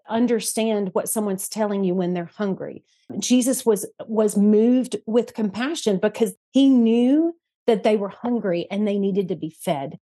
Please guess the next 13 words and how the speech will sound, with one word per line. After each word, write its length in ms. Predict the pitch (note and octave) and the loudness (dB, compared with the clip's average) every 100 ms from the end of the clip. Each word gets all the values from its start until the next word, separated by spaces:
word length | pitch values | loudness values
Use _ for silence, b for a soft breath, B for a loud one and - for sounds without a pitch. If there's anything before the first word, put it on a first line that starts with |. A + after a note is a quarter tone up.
| - | -10
So 240 | - C#4 B3+ | -2 0 2
the 100 | A#3 | 0
word 380 | A#3 D4 D4+ | 2 0 -2
poor 480 | - A#3+ A#3 C#4 D4 | -6 0 2 2 -2
in 140 | B3 B3+ | -4 -4
scripture 840 | - A#3 - - G#3 F#3 F3+ - A3 | -4 -4 -4 -4 -4 -4 -4 -2 0
is 200 | A3 G3+ | 0 2
used 380 | A#3+ A#3+ - - | 2 2 -2 -4
to 260 | A3 G3+ F#3 | -2 -2 -2
reference 580 | G3+ G#3 - A#3+ F#3 - | -2 -2 -2 -4 -4 -4
that 200 | F3+ - | -6 -4
economic 680 | G3+ G3 G#3 G3 F#3 F#3 - _ _ - | -6 -4 -2 -2 -2 -4 -6 _ _ -4
condition. 680 | F#3 F3 E3 - D#3 F#3 | -2 -2 -4 -4 -8 -10